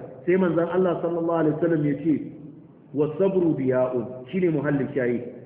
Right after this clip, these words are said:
Haƙuri haske ne. Wani irin haske? Sai ya siffanta shi da diya'un, haske na rana. Kaga haske na rana yana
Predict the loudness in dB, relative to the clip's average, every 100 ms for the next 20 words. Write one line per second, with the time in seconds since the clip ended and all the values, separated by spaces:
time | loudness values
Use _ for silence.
0 | -14 -4 -4 0 2 4 4 0 -6 -10
1 | -8 -8 -8 0 2 4 2 -2 -8 -12
2 | -2 0 2 2 2 0 -2 0 0 2
3 | 2 2 -2 -10 -12 -12 -2 0 2 -2
4 | -2 0 0 0 -2 -2 -2 -8 -12 -8
5 | 2 4 4 4 4 2 -6 -12 -4 -4
6 | -4 0 2 4 4 2 0 -4 0 2
7 | 2 0 -2 -8 -14 -4 0 0 0 -2
8 | -2 0 2 4 4 4